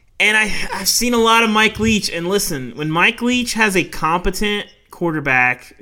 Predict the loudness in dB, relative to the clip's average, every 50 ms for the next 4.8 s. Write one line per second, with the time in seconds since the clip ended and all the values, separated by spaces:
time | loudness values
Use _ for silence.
0 | -12 -6 -2 -2 0 0 0 0 -2 -4 -6 -12 -18 -20 _ _ _ -2 -2 0
1 | 0 -2 -2 -2 -2 -2 -2 0 0 0 2 2 0 0 -2 -4 -8 -10 -8 -8
2 | -8 -8 -8 -8 -6 -2 -2 -2 -2 -2 -4 -6 -6 -4 -4 -4 -4 -4 -4 -6
3 | -8 -8 -6 -4 -2 0 0 0 0 0 -2 -4 -2 0 2 2 4 4 4 4
4 | 2 2 -2 -6 -6 -6 -8 -10 -10 -6 -4 -4 -4 -4 -8